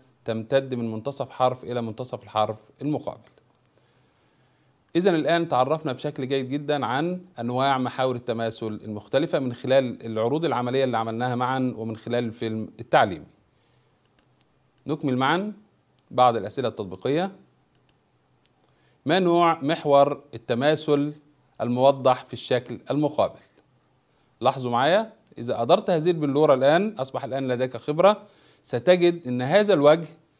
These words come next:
سيكرر نفسه فقط مرتين، وبالتالي سيكون محور التماثل في هذه الحالة من النوع الإيه؟ الثنائي. مثال آخر،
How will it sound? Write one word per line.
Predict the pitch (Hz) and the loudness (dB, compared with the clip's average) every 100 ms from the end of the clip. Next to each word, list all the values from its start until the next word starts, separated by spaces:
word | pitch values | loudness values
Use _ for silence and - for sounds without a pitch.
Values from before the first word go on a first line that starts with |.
| _ | _
سيكرر | - 123 120 196 196 160 | -4 -4 2 4 4 2
نفسه | 165 165 147 | 0 0 -4
فقط | - 175 180 175 143 | -2 2 2 2 0
مرتين، | 127 123 156 123 90 - _ _ _ _ _ _ _ _ _ _ - | -2 -2 0 -2 -4 -14 _ _ _ _ _ _ _ _ _ _ -8
وبالتالي | 107 110 - 165 143 | -6 -4 6 6 6
سيكون | 117 117 117 175 | 2 -2 0 0
محور | 175 185 160 | 0 0 -2
التماثل | 135 139 143 151 151 127 | 0 0 0 0 -2 -4
في | |
هذه | 123 123 139 | -4 -4 -6
الحالة | 127 135 131 123 | -2 0 0 0
من | 120 | -2
النوع | 117 120 127 | -2 -2 -2
الإيه؟ | 110 113 113 110 - - | -4 -4 -4 -6 -14 -18
الثنائي. | - 135 101 - _ _ _ _ _ _ _ _ _ _ _ _ _ _ _ _ _ _ _ _ _ _ _ _ - | -8 -6 -6 -10 _ _ _ _ _ _ _ _ _ _ _ _ _ _ _ _ _ _ _ _ _ _ _ _ -20
مثال | - 117 | -4 0
آخر، | - 131 156 175 | 2 4 6 4